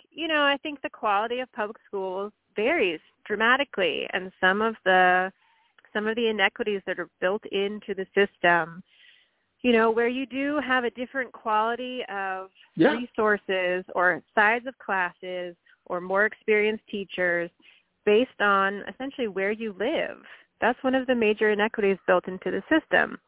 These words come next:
Speaker 2: It sure
Speaker 1: And
Speaker 2: is.
Speaker 1: I've, you know, I've experienced that as a parent. You know, I had my, I have three kids, and I had my older two in the New York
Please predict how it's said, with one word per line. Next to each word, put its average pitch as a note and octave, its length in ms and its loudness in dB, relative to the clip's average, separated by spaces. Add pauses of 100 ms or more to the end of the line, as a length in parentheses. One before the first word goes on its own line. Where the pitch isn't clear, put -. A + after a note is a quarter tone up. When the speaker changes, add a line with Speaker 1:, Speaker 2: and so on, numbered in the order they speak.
(140)
Speaker 2:
It B2+ 200 0
sure C3+ 200 4
Speaker 1:
And A#3+ 120 6
Speaker 2:
is. B3+ 40 8
Speaker 1:
I've, D4 240 4
you D4+ 100 -8
know, C4 220 2
I've B3 220 -2
experienced A#3 640 -8
that G3 220 -2
as G3+ 100 -10
a G#3 60 -20
parent. A#3 480 -8 (520)
You F#3 100 -16
know, F3 280 -4
I F#3 220 -4
had G3 200 -6
my, F#3 480 -6 (160)
I F#3 100 -4
have F#3+ 220 -2
three G#3 200 0
kids, F#3 420 2
and F3+ 160 0
I F3 80 2
had F3 200 2
my F3+ 180 2
older F#3+ 320 4 (100)
two F3+ 400 4 (360)
in F#3+ 160 2
the F#3 80 4
New F#3 120 2
York F3+ 220 4